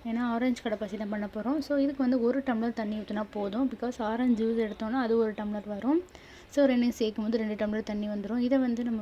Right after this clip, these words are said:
ஃபஸ்ட்டு ஸ்டவ் on பண்ணிட்டு இந்த கடற்பாசியை ஹை ஃப்ளேமில் வச்சு நல்லா காய்ச்சிக்கலாம்.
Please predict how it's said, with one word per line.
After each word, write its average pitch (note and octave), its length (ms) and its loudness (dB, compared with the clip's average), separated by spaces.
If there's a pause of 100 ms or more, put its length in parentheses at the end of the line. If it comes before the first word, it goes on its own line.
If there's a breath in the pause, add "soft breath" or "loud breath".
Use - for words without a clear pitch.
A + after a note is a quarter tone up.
ஃபஸ்ட்டு G3 320 -4 (140)
ஸ்டவ் G#3+ 320 -2
on A3 80 -2 (100)
பண்ணிட்டு G3+ 320 -2
இந்த B3+ 160 4
கடற்பாசியை G#3 560 -2 (100)
ஹை G#3+ 100 -2 (120)
ஃப்ளேமில் G#3+ 320 -2
வச்சு G3+ 240 -6
நல்லா G3+ 260 -6
காய்ச்சிக்கலாம். G#3+ 640 -4